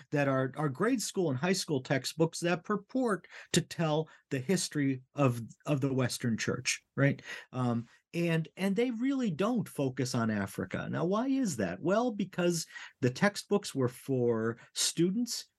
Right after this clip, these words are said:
who were descended from people from Europe, right?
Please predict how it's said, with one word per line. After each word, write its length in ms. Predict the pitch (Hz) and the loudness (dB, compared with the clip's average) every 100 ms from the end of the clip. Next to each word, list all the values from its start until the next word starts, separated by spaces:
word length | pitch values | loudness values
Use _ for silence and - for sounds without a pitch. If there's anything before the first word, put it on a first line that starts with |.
| _ | _
who 100 | - | -2
were 160 | 156 135 | 0 0
descended 720 | 127 120 151 139 139 196 196 - _ | -2 -4 -2 0 0 -2 -2 -12 _
from 200 | - 131 | 0 0
people 640 | 127 131 127 151 196 208 - | 2 -2 0 -2 -2 -4 -10
from 220 | - 196 233 | -8 -4 0
Europe, 400 | 277 156 - - - _ | 0 -2 -6 -16 -18 _
right? 280 | 123 143 | -2 0